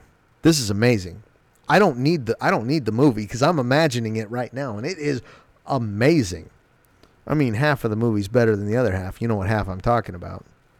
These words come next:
The D C half, of course. <laughs> Apparently, as I was, I was doing this list together,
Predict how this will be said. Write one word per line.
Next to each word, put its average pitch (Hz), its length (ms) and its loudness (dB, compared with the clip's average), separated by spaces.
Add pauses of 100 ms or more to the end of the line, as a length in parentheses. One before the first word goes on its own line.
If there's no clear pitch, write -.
(140)
The 110 60 -8
D 110 180 0
C 101 180 -4
half, 92 260 -8
of 101 120 -20
course. - 360 -10 (760)
<laughs> - 1600 -6
Apparently, 113 760 0 (380)
as 120 120 -2
I 123 60 2
was, 117 200 -2 (120)
I 110 100 -4
was 104 300 -6 (320)
doing 147 220 6
this 123 180 -4
list 143 240 -4
together, 98 420 -4